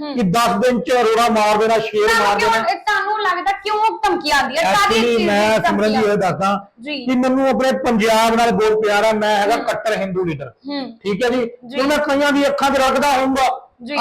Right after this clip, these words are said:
Speaker 2: ਅੱਜ ਤੱਕ ਮੈਂ ਕਦੀ ਕਿਸੇ ਦੇ ਖਿਲਾਫ ਗਲਤ ਨਹੀਂ ਬੋਲਿਆ।
Speaker 1: ਹਾਂ।
Speaker 2: ਤੁਸੀਂ ਕਈ ਦੇਖਿਆ ਹੋਣਾ ਮੇਰੀ ਕਿੰਨੀ ਵਾਰ
Speaker 1: ਜੀ।
Speaker 2: ਤੁਸੀਂ ਇੰਟਰਵਿਊ ਕੀਤੀ ਹੈ
Speaker 1: ਬਿਲਕੁਲ।
Speaker 2: ਕਿ ਮੈਂ ਕਦੀ ਕਿਸੇ ਦੇ ਖਿਲਾਫ ਗਲਤ ਬਿਆਨਬਾਜ਼ੀ ਅੱਜ ਤੱਕ ਨਹੀਂ ਦਿੱਤੀ।
Speaker 1: ਹੂੰ।
Speaker 2: ਠੀਕ ਹੈ ਜੀ, ਮੈਂ ਤਾਂ ਕਹਿੰਦਾ ਕਿ ਸਾਡੇ ਸਾਰੇ ਭਾਈਚਾਰੇ, ਅਸੀਂ ਸਭ ਇਕੱਠੇ ਹਾਂ,
Speaker 1: ਹੂੰ।
Speaker 2: ਸਭ ਅਸੀਂ ਇੱਕ ਹਾਂ।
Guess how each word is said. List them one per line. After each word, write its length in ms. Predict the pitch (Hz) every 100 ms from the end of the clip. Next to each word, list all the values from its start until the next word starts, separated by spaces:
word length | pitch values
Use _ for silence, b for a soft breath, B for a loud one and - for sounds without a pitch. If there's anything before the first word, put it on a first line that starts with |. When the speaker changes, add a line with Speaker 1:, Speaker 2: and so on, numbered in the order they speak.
| 240
Speaker 2:
ਅੱਜ 120 | 269
ਤੱਕ 120 | 294
ਮੈਂ 140 | 294
ਕਦੀ 220 | 277 269 269
ਕਿਸੇ 280 | 233 277
ਦੇ 60 | 233
ਖਿਲਾਫ 160 | 262 247
ਗਲਤ 300 | 220 254 294
ਨਹੀਂ 120 | 294
ਬੋਲਿਆ। 500 | 269 254 220 - - _ 302
Speaker 1:
ਹਾਂ। 120 | 285
Speaker 2:
ਤੁਸੀਂ 160 | 262
ਕਈ 160 | 233 254
ਦੇਖਿਆ 280 | 233 220 254
ਹੋਣਾ 160 | 262
ਮੇਰੀ 240 | 262 240 233
ਕਿੰਨੀ 180 | 233 247
ਵਾਰ 140 | 247
Speaker 1:
ਜੀ। 60 | 220
Speaker 2:
ਤੁਸੀਂ 140 | 247
ਇੰਟਰਵਿਊ 320 | 226 220 240
ਕੀਤੀ 360 | 214 170 220 214
ਹੈ 200 | 214 370 - - -
Speaker 1:
ਬਿਲਕੁਲ। 240 | 254 247
Speaker 2:
ਕਿ 80 | 269
ਮੈਂ 260 | 269 269 294
ਕਦੀ 320 | 294 262 285
ਕਿਸੇ 400 | 220 226 262 269
ਦੇ 60 | 277
ਖਿਲਾਫ 340 | 240 240 254
ਗਲਤ 360 | 202 226 254 226
ਬਿਆਨਬਾਜ਼ੀ 560 | 233 233 226 233 240 240
ਅੱਜ 60 | 226
ਤੱਕ 160 | 233
ਨਹੀਂ 240 | 233 254 208
ਦਿੱਤੀ। 280 | 202 180 180
Speaker 1:
ਹੂੰ। 240 | 285 262 220 -
Speaker 2:
ਠੀਕ 180 | 220 285
ਹੈ 40 |
ਜੀ, 80 | 285
ਮੈਂ 240 | 269 285
ਤਾਂ 120 | 285
ਕਹਿੰਦਾ 200 | 285 285
ਕਿ 160 | 285 269
ਸਾਡੇ 340 | - 247 269
ਸਾਰੇ 280 | 254 262 277
ਭਾਈਚਾਰੇ, 520 | 277 233 - 247 254
ਅਸੀਂ 140 | 214 254
ਸਭ 140 | 247
ਇਕੱਠੇ 380 | 254 233 226 233
ਹਾਂ, 140 | 226
Speaker 1:
ਹੂੰ। 380 | 233 - 269 262
Speaker 2:
ਸਭ 180 | 247 269
ਅਸੀਂ 260 | 254 220 262
ਇੱਕ 300 | 240 240 226
ਹਾਂ। 300 | 185 -